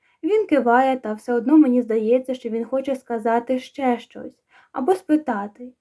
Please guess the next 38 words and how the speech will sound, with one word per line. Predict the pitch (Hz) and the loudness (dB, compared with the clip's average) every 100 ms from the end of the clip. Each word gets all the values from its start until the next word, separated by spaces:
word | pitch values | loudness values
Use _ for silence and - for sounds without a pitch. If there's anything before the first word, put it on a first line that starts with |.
| _ _ | _ _
І | 311 | 0
тут | 453 | 2
я | 339 | 2
пригадую, | 302 247 220 226 262 254 240 240 | 2 -2 0 2 2 2 2 2
що | - 262 | -2 4
ми | 311 | 4
ще | 302 262 | 4 -2
ніколи | 233 - 233 254 | -2 -2 0 2
не | 247 | 2
говорили | 233 233 220 220 220 233 | 0 -2 -2 -2 0 0
на | 233 214 | -2 -6
цю | - 240 | -6 -6
тему. | 240 262 220 208 233 _ _ _ _ _ _ _ _ _ _ | -4 -4 -4 -8 -10 _ _ _ _ _ _ _ _ _ _
Я | 254 330 | 2 2
ще | 359 311 | 2 -2
ніколи | 269 254 262 277 | -2 2 2 4
не | 269 262 | 2 2
робила | 269 247 285 254 | 0 0 2 2
цього, | 233 - 208 202 - 285 _ | 0 -8 -12 -12 -16 -20 _
але | 226 233 | -2 0
це | 247 | 2
зовсім | 254 277 285 262 | 2 0 0 2
не | 262 | 2
означає, | 254 247 247 240 262 269 | 2 0 0 0 0 -2
що | - 247 | -4 -2
я | 233 | 0
не | 247 | 2
готова, | 269 302 277 233 208 220 254 _ _ _ | 0 -2 -2 -2 -2 -10 -18 _ _ _
кажу | 254 247 247 | -4 2 4
я | 220 269 311 - | 4 2 2 -2
і | 233 | -4
відчуваю, | 214 214 247 262 302 | -4 -6 -4 2 4
як | 247 247 | 4 0
його | 233 226 240 | -2 0 0
тіло | 233 - 233 269 254 233 | 0 -4 -2 2 2 2
ледь | 226 220 | -2 -4
помітно | - 220 220 214 240 | -4 -2 -2 -2 0
напружується. | 247 254 254 247 226 208 208 - _ | 2 0 2 2 2 -4 -10 -12 _